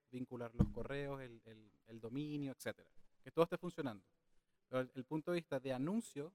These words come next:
de lo que se va a costear para el anuncio, ya es un costo adicional. Entonces, dependiendo de la empresa, eso varía un poco más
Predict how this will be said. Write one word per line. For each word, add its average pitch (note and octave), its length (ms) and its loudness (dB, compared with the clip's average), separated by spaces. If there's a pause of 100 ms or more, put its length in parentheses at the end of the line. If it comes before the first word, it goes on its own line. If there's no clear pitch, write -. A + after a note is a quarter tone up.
(100)
de B2 80 -12
lo A#2+ 80 -8
que A#2+ 80 -16
se - 140 -10
va C3 60 -8
a - 40 -14
costear C#3+ 400 -4
para B2+ 260 -2
el D#3 100 -2
anuncio, D#3 480 -8 (360)
ya C3 60 -2
es C3 60 -2
un C#3+ 80 2
costo C#3+ 380 0
adicional. A#2 680 -6 (560)
Entonces, C3 260 -4
dependiendo C#3 680 0
de D#3+ 120 6
la C#3+ 100 2
empresa, D#3+ 560 -2
eso C#3 240 -4
varía C3+ 300 4
un C#3+ 100 0
poco C#3+ 260 -4
más D#3 180 -2